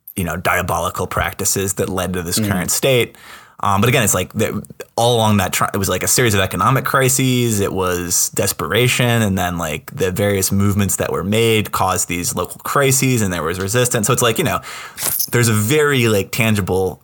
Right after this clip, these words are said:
Speaker 1: progression of, like, rather than just sort of, like, this, this hovering malignancy that's at first suggested, it's like, no, this was a series of expedient choices that were made by people in a town that has been aban-, not only abandoned, but, like, you know, maligned and cut off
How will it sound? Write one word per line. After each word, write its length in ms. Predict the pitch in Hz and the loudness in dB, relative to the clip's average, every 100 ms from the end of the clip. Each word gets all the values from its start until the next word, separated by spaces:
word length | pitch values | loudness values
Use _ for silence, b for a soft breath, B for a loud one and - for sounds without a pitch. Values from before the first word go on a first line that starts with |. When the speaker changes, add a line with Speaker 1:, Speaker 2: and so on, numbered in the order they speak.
| - | -4
Speaker 1:
progression 580 | 107 95 92 92 92 78 | -4 0 -2 -2 -2 -4
of, 120 | 87 | -4
like, 460 | 67 65 64 - - _ _ - | -4 -4 -6 -10 -18 _ _ 0
rather 240 | 107 107 | 2 4
than 160 | 101 95 | 2 2
just 200 | 95 - | 0 0
sort 140 | 95 | 0
of, 120 | 90 | -2
like, 220 | 76 82 | -2 -4
this, 420 | - 87 - - - | -4 -2 -2 -2 -6
this 240 | - 95 - | -4 -2 0
hovering 500 | - 113 107 101 92 | 0 0 2 2 2
malignancy 540 | 90 98 101 98 - | 0 0 0 -2 -2
that's 160 | 87 - | -2 -4
at 80 | - | 0
first 220 | 143 131 | 2 2
suggested, 420 | 101 87 87 - | 0 -2 -2 -4
it's 120 | - | -2
like, 200 | 113 - | -4 -2
no, 100 | 151 | 0
this 160 | 131 131 | 2 2
was 100 | 123 | 0
a 60 | |
series 340 | 110 - 127 117 | 0 2 2 2
of 80 | 95 | 0
expedient 520 | - - 117 113 - | -2 -2 0 0 0
choices 320 | 101 104 92 | 0 0 -2
that 100 | 95 | -2
were 100 | 98 | -2
made 380 | 95 95 95 - B B B B | -2 0 -2 -4 B B B B
by 80 | 123 | 0
people 220 | 123 110 | 2 4
in 60 | 101 | 2
a 40 | |
town 340 | - 104 101 | 0 0 2
that 100 | 95 | 0
has 160 | 98 92 | -2 -4
been 160 | 101 87 | -2 -4
aban-, 440 | 92 98 101 110 | -2 -2 0 2
not 140 | 107 | 2
only 160 | 131 127 | 2 2
abandoned, 540 | 104 90 98 98 90 | 2 0 0 0 -2
but, 120 | 78 - | -4 -2
like, 300 | 82 87 104 | -2 -2 -4
you 60 | |
know, 180 | 90 73 | -2 -2
maligned 800 | 78 95 87 87 90 98 95 95 - | -2 -4 0 0 0 -2 -4 -4 -4
and 220 | 85 - | -6 -6
cut 220 | - 98 | -2 0
off 440 | 92 87 85 - | 0 -2 -4 -6